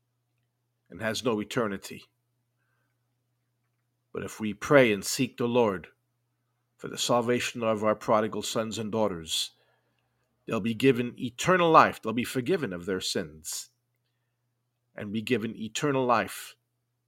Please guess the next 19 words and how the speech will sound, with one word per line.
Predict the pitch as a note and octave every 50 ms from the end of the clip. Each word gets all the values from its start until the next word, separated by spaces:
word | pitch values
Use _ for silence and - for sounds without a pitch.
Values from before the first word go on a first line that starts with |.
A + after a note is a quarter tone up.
| _
to | - -
spend | - - - B2 A2+ A2
eternity | A2 G#2+ - - C3+ B2 A#2 G2 - - G#2+
with | G2 G2 G2+ G2+
our | G#2 G#2
Lord | G#2 G#2 A2 A2 G#2+ G2+ F2
Jesus | - - A2+ G#2 - F#2+ -
Christ | - - - G#2 F#2 F#2+ - - - -
and | - B2 C3 C3
with | B2 A#2+ G#2+ A#2+
us. | B2 G2 E2+ - - - - - - _ _ _ _ _ _ _ _ _ _ _ _ _ - _ _ _ _ _ _ _ _ _ _ _ _ _ _ _
And | - - G2+
so | - - A#2 G#2 G#2
this | A2 B2+ C3 B2+ - - - - - _ _ _ _
podcast | - B2+ A#2+ A#2 A2+ - - B2 A#2 A#2+ A2+ - A#2
is | A2 G#2
dedicated | F#2+ B2+ B2 A#2 A#2 - - B2 A#2 A2 A2+ G2+ -
to | - - A#2+ A2 G#2+ G#2 G2+ F2+ - _
praying | - - D3 C#3+ C3 A2 F#2+ E2+ E2+